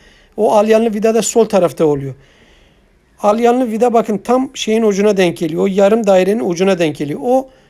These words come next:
tam olarak karşıda sizinle aynı noktada olması lazım. Kasnaktaki noktayı yan yana getirdiğiniz zaman iki noktayı,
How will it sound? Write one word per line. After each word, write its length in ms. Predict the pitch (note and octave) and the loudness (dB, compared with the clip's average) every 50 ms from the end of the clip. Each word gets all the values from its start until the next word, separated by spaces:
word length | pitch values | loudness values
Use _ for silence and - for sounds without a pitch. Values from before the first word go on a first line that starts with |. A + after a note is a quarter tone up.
| _ _ _ | _ _ _
tam 240 | - - C4+ C4+ B3 | -6 -4 -2 0 0
olarak 320 | A3+ G#3 G#3+ B3 B3+ - | 0 0 0 0 -2 -2
karşıda 400 | - - G#3 G3+ - A#3 G#3+ B3 | -2 -2 -2 -2 -2 -2 -2 0
sizinle 460 | A#3 - - G#3 G#3 A#3+ B3 B3 B3+ | -2 -2 -6 -6 -6 -4 -4 -4 -6
aynı 360 | - - - A#3+ A#3+ A#3 A3 G3+ | -4 -4 -2 -2 0 0 0 0
noktada 360 | F#3+ F#3 - - G3 G3 G#3 | -2 -4 -2 -2 0 2 2
olması 420 | G3+ F#3+ F3+ E3+ D#3+ - - F3 | 2 2 2 0 -2 -4 -4 -2
lazım. 340 | D#3 D3 C#3 C3+ C3 C3 B2 - _ _ _ _ _ _ _ _ _ _ _ _ _ _ _ _ _ _ _ | -2 -2 -2 -2 -6 -12 -16 -18 _ _ _ _ _ _ _ _ _ _ _ _ _ _ _ _ _ _ _
Kasnaktaki 800 | - - G3+ F#3 - - A3 G#3+ G#3 - A#3+ G3+ - - A#3 G#3 | -4 -4 -4 -4 -2 -4 -4 -4 -4 -4 -6 -6 -6 -6 -4 -2
noktayı 500 | G3+ F#3+ - - G3+ F#3+ F3+ E3 D#3 D#3+ _ _ _ _ _ _ _ _ _ F3 F3 - - _ _ _ _ _ _ _ _ _ _ - | -2 -2 -2 -4 -2 -2 -2 -2 -4 -8 _ _ _ _ _ _ _ _ _ -18 -18 -18 -20 _ _ _ _ _ _ _ _ _ _ -6
yan 240 | F3 F#3 G#3+ A#3 A#3+ | 0 0 0 2 2
yana 180 | A3+ A3 G#3 | 2 0 0
getirdiğiniz 580 | G3 F3+ A3 A3 A3 A#3 A3+ G#3 A#3 B3 B3+ A#3+ | 0 0 -2 -2 -2 -4 -4 -2 -2 -2 -2 0
zaman 320 | A3 A3+ G3+ G3+ A#3+ C4 - _ _ _ - | 0 0 2 2 -2 -4 -6 _ _ _ -14
iki 220 | E3+ - - G3+ | -12 -4 -4 -2
noktayı, 420 | F#3 F3 E3+ - - F#3 G3+ B3 | -2 -2 -4 -4 -4 -4 -4 -4